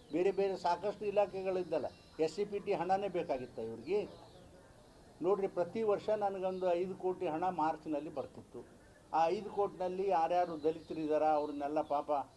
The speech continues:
ಅವ್ರ ಬಾವಿಗಳಿಗೋ ಬೋರ್ ಹಾಕ್ಲಿಕ್ಕೋ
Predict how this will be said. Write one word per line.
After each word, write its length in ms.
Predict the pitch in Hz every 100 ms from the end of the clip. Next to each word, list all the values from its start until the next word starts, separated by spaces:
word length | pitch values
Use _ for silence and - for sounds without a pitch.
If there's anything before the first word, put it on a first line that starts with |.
| - - - - - 147
ಅವ್ರ 200 | 151 147
ಬಾವಿಗಳಿಗೋ 800 | 135 139 151 147 139 139 147 147 - - - - - - - - - 131
ಬೋರ್ 240 | 131 160
ಹಾಕ್ಲಿಕ್ಕೋ 720 | 147 131 135 131 131 147 143